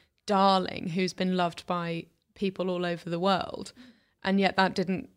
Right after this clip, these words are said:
you know, she didn't kind of push through. And, you know, she, she's done some incredible work. And so that's a little bit surprising. But I think partly, I think that whole idea of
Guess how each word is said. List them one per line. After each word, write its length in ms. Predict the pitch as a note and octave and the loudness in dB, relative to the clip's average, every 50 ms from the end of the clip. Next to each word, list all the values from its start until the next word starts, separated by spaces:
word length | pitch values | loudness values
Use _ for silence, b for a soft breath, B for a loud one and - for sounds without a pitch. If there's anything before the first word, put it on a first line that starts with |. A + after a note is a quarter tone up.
| _ _ | _ _
you 140 | - G3 | -2 0
know, 100 | F#3 F3 | 0 0
she 260 | F3 E3+ - - A3 G3+ | 2 2 2 2 2 2
didn't 220 | F3+ F#3+ F3+ F3+ | 2 2 0 -2
kind 220 | - D#3+ F#3+ F3 | -4 -4 -4 -2
of 120 | F3 E3+ E3 - _ _ | -2 -4 -6 -12 _ _
push 260 | - - G#3 - - - | -8 -6 -6 -4 -4 -6
through. 360 | - G3+ G#3 G#3 G3 E3+ F3 | -4 -2 0 0 2 2 0
And, 200 | E3+ E3+ F3+ F#3+ | -2 -2 -2 -2
you 80 | F#3 | -2
know, 80 | F3+ E3+ | -2 -2
she, 320 | E3+ - - F#3 F#3 F3 - | -2 -2 -2 -2 -2 -2 -4
she's 280 | - - - G3 F#3 - | -6 -4 -2 -2 -2 0
done 180 | - F#3 F3+ | -2 -2 -2
some 140 | F#3 - F3+ | -2 -4 -6
incredible 380 | F3 F3 G#3 F#3+ F3 E3+ F3 E3+ | -4 -2 -2 -2 -2 -2 -4 -2
work. 380 | F#3 G3 F#3 E3 D#3+ - - | 0 0 0 0 -2 -6 -8
And 120 | - F3 F3 | -8 -8 -8
so 100 | - F3+ | -4 -2
that's 240 | A3 G#3+ - - - | -2 -2 0 -2 0
a 20 | |
little 160 | G#3 G3 - | 0 0 0
bit 200 | F#3 F#3+ - - | -2 -6 -6 -6
surprising. 760 | - - - - - G3 F#3+ F#3 F#3 F#3 - - - - G3+ B B B B B B B - | -10 -12 -12 -6 -4 -4 -2 -2 -4 -6 -8 -10 -10 -10 -12 B B B B B B B 0
But 80 | G#3+ | 0
I 40 | G#3+ | 2
think 220 | G#3 B3+ C4 B3+ | 4 2 0 0
partly, 480 | - - A#3+ A#3+ - - G3+ F#3 - - - | 0 -2 -2 -2 0 -2 -4 -4 -4 -6 -10
I 60 | - | -6
think 180 | - - A3 A3 | -4 -4 -2 0
that 140 | A3 G#3+ G3+ | 0 -2 0
whole 120 | F#3+ G#3 | 0 0
idea 380 | G3+ G3+ G3+ G3 G#3+ G3+ G3 F#3+ | 0 0 2 2 2 2 2 0
of 100 | E3+ | -2